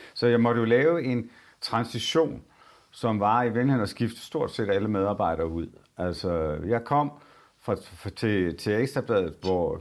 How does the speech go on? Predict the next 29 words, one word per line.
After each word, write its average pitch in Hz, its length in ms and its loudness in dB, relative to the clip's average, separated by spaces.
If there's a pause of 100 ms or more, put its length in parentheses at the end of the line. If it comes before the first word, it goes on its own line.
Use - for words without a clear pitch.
man 98 200 -2
havde 110 140 0
en 110 80 -2
gennemsnitsanciennitet 107 1040 -2
på 101 100 -2
over 101 160 2
sytten 120 440 -4
år 87 180 -4
fra 90 220 -6
T - 80 -10
V 87 120 -4
to, - 320 -6
hvor 90 100 -2
jeg 90 100 -2
havde 85 180 -2
været 92 280 0
i, 78 180 -8
i 78 40 -10
tolv 95 300 -2
år, 90 280 -8 (640)
øhm, 90 320 0
hvor 87 120 0
man 90 120 0
havde 98 120 0
en 95 100 -2
gennemsnitsanciennitet 95 920 -4
på 98 100 -2
under 87 180 -2
seks. - 600 -6